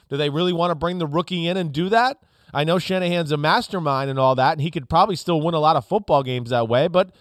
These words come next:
there's gonna be, you know, some bumps in the road and all that. And then the last thing is what I'm thinking is gonna happen.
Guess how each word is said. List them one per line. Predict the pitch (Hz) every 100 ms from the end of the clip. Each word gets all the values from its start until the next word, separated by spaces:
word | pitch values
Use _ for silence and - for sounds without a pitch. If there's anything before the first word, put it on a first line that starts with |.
| _ -
there's | 175 170
gonna | 202
be, | 185 190
you | 214 160
know, | 175
some | 180 180
bumps | 180 240 -
in | 180
the | 135
road | 127 120
and | 117
all | 107
that. | 101 85 - _ _ -
And | 208
then | 233
the | 226
last | 180 214 208
thing | 214 208
is | 202 180 - _ _ _
what | - 208
I'm | 196 262 302
thinking | 202 156 147
is | 131
gonna | 139 123
happen. | 127 113 - 82